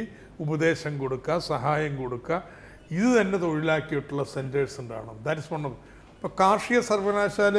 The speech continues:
അങ്ങനെ ഒരു center വേണമെന്ന്, അതിൻ്റെ ഉള്ളിൽ ഇതിങ്ങനെ ചെയ്യാൻ പറ്റുന്നത്. And that is not extension work, quote unquote. ഇത് extension അല്ല, ഇത് അതിനേക്കാൾ വലിയ ഏർപ്പാടാ. ആ, അപ്പോ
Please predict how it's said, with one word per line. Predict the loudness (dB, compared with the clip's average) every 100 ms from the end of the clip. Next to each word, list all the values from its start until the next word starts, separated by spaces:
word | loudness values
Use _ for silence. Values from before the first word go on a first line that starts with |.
| 4 2 2
അങ്ങനെ | 2 0
ഒരു | 0
center | -2 -2 0 0
വേണമെന്ന്, | 0 -2 -4 -8 -14 -20 -20 -18 -4
അതിൻ്റെ | -2 0 -2
ഉള്ളിൽ | 0 0 0 -4 -4
ഇതിങ്ങനെ | -2 -2 -2 -2
ചെയ്യാൻ | -2 -2 0 -2
പറ്റുന്നത്. | -4 -6 -8 -10 -14 -18 -20 -6 -2
And | 0 4
that | 4 2 0
is | -4 -2
not | -4 -4 -4
extension | -4 -6 0 2 2 -2 -4 -4 -2
work, | -4 -4 -4
quote | -4 -4
unquote. | -10 -12 -14 -16 -18 -20 -20 -20 -8
ഇത് | -2
extension | -2 0 -2 0 -2 0
അല്ല, | 0 0 -2 -6 -18 -18 -10 -2
ഇത് | 0 0 -2 -14 -2
അതിനേക്കാൾ | 2 4 4 4 4
വലിയ | 2 2 2
ഏർപ്പാടാ. | 0 -2 -2 -6 -12 -16 -16 -20 -12 -2
ആ, | 0 0 0 -4 -10 -16 -12 -6
അപ്പോ | 2